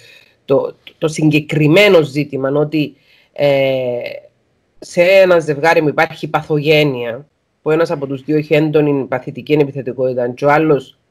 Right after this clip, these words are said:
inadvertently, αναπόφευκτα, έχει έντονη ενεργητική επιθετικότητα, γιατί επηρεάζεσαι από τη δυναμική του ζευγαριού.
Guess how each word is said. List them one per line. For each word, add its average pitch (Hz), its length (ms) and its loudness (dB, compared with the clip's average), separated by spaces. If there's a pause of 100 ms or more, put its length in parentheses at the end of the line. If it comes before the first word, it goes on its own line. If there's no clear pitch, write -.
(340)
inadvertently, 147 1000 0 (440)
αναπόφευκτα, 156 1080 0
έχει 156 380 -10
έντονη 165 460 0
ενεργητική 135 480 -4
επιθετικότητα, 143 600 -6
γιατί 135 200 -6
επηρεάζεσαι 175 520 0
από 202 120 -10
τη 180 80 -8
δυναμική 151 400 -2
του 254 100 -6
ζευγαριού. 269 600 -2